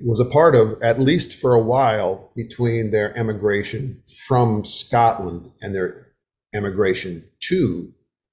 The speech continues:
Canada and eventually the United States. And in the workshops, the songwriting workshops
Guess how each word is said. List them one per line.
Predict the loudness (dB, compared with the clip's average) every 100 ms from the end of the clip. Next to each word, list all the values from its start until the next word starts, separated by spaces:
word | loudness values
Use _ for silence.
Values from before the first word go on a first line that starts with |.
| _ _ _ _ -10 0
Canada | 2 2 2 0 0
and | -4
eventually | -6 -6 -6 -8
the |
United | -8 -8 -10
States. | -10 -8 -8 -10 -20 -20 -20 -20 _ _ _ _ -14 0
And | 4
in | 6 6
the |
workshops, | 4 4 2 2 0 2 2 -2
the | -10
songwriting | -2 0 2 0 0
workshops | -4 -6 -10 -14 -14